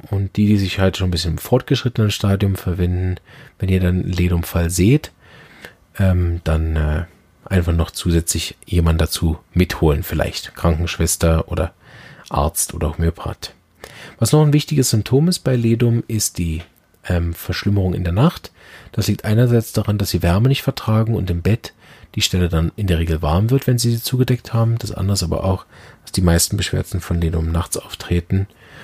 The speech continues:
und eine Verbesserung durch Kühle haben.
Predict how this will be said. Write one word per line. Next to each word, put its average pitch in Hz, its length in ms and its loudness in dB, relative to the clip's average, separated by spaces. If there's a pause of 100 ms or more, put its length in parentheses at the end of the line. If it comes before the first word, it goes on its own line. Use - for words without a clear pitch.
(380)
und 87 360 0 (140)
eine 87 240 0
Verbesserung 98 560 2
durch - 260 -4
Kühle 170 300 2
haben. 160 340 4